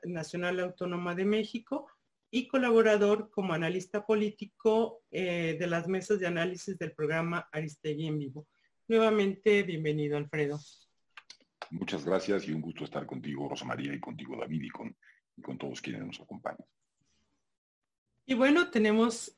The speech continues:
Speaker 1: eh, también como invitado a David Bernal Hernández. Bienvenido, David. Él es licenciado en Derecho de la Universidad Gua-, de Guadalajara, maestro en Ciencias Sociales por la Facultad Latinoamericana de Ciencias Sociales, la Flaxo.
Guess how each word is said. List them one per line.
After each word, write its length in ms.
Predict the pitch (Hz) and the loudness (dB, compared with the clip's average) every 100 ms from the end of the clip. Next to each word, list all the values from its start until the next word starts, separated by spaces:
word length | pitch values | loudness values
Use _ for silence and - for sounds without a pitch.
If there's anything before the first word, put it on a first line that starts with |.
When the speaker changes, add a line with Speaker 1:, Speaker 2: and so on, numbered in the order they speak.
| 202 | 2
Speaker 1:
eh, 440 | 208 190 185 185 | 4 4 0 -2
también 340 | 196 190 185 185 | 0 2 2 0
como 220 | 208 202 | 0 2
invitado 880 | 196 202 - 220 226 226 277 320 - | 2 0 0 4 6 6 4 2 -2
a 420 | 180 180 170 170 165 | -2 0 2 0 0
David 280 | 170 190 165 | 0 0 0
Bernal 380 | 190 190 180 | -2 0 -2
Hernández. 800 | 175 175 196 214 226 277 330 - _ _ _ _ _ | -2 0 2 4 4 2 -4 -12 _ _ _ _ _
Bienvenido, 720 | 190 175 170 175 185 196 214 | -6 -2 -2 0 2 4 6
David. 460 | 220 214 233 269 269 - _ _ _ | 6 4 4 2 0 -10 _ _ _
Él 500 | 170 196 196 196 - - | 0 2 2 2 -2 -2
es 260 | 190 170 | -2 -2
licenciado 560 | 196 - 180 165 185 180 | -6 -4 -6 -2 0 0
en 120 | 185 | 0
Derecho 520 | 175 180 240 - 262 | 0 2 2 0 0
de 80 | 226 | 0
la 140 | 180 | 2
Universidad 680 | 165 160 156 156 - 160 160 | 0 -2 -4 -6 -6 -4 -4
Gua-, 260 | 170 160 143 | -2 -4 -4
de 100 | 175 | -6
Guadalajara, 880 | 156 165 160 165 - 226 247 302 - _ _ - - _ - | -2 0 0 -4 2 2 4 0 -6 _ _ -20 -20 _ -2
maestro 520 | 190 185 220 240 233 | 4 6 4 4 0
en 60 | 202 | 0
Ciencias 320 | 196 190 202 | 0 -2 -4
Sociales 680 | 180 165 208 196 214 226 - | -4 0 2 6 6 4 0
por 140 | 175 | -6
la 120 | 165 | -4
Facultad 480 | 160 165 170 160 180 | -4 -6 -8 -4 0
Latinoamericana 960 | 185 180 160 165 156 160 160 180 185 175 | 0 -2 -4 -2 -2 -2 -4 -4 -2 -4
de 60 | |
Ciencias 340 | 170 170 165 151 | -6 -8 -10 -10
Sociales, 440 | 160 - 208 247 | -8 0 0 2
la 180 | 185 151 | -2 -4
Flaxo. 600 | - 190 208 - 285 294 | -2 -2 -2 -4 -8 -8